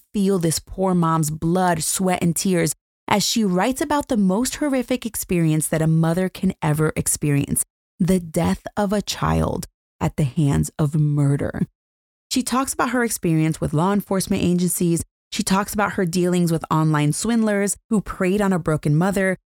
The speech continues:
She writes about it all. All of the proceeds from the book will go to her continued search for Crystal's killer. So go out and buy it right now. I'm gonna link where you can purchase the book in my show notes, so make sure you check it out.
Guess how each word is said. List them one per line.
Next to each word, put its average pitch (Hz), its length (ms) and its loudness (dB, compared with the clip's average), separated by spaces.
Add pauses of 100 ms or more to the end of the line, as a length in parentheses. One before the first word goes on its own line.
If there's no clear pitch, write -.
(120)
She 254 180 0
writes 277 340 0
about 185 240 2
it 175 120 0 (120)
all. 156 400 0 (420)
All 233 220 0
of 277 140 -2
the 277 80 0
proceeds 190 520 -2
from 180 240 0
the 196 60 0
book 156 340 -2
will 190 120 0
go 180 340 0
to 214 140 -4
her 214 160 -2
continued 196 680 0
search - 500 -2
for - 180 -2
Crystal's 156 500 -2
killer. 135 440 -2 (340)
So 202 200 0
go 208 380 0
out 208 260 0
and 190 140 2
buy 160 140 0
it 160 200 2
right 151 280 0
now. 160 320 2
I'm 202 80 0
gonna 262 180 0
link 175 300 0
where 165 100 0
you 156 80 2
can 156 160 0
purchase 156 320 -2
the 151 100 -4
book 151 320 0
in 156 140 2
my 143 120 2
show 151 200 -2
notes, 135 260 -2
so 160 100 0
make 147 160 2
sure 156 160 -2
you 151 80 2
check - 220 -2
it 131 60 -2
out. 123 200 -2